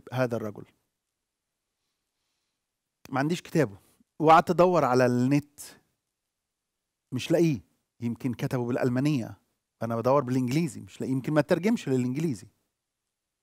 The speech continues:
يمكن بس، يمكن الإخوة اللي بيز-، اللي بيشاهدونا، آه، آه، ومن ألمانيا، آه، ي-، يمكن يساعدونا يدوروا على الكتاب ده ويقولوا لنا.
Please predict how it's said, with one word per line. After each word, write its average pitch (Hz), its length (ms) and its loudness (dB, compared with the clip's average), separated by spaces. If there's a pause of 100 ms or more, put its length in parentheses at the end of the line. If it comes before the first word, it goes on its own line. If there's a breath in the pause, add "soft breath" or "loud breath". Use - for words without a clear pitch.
(720)
يمكن 139 300 0
بس، 160 260 4
يمكن 165 300 -2
الإخوة 143 320 -2
اللي 127 200 0
بيز-، 120 160 -12
اللي 123 160 2
بيشاهدونا، 139 720 0 (600 soft breath)
آه، 120 480 2
آه، 120 500 0
ومن 131 360 -6
ألمانيا، 151 540 2 (160)
آه، 120 360 -4
ي-، 135 140 -6 (100)
يمكن 143 340 -2
يساعدونا 156 460 2
يدوروا 147 340 0
على 143 100 4
الكتاب 143 340 -4
ده 147 120 2
ويقولوا 147 280 0
لنا. 107 240 -6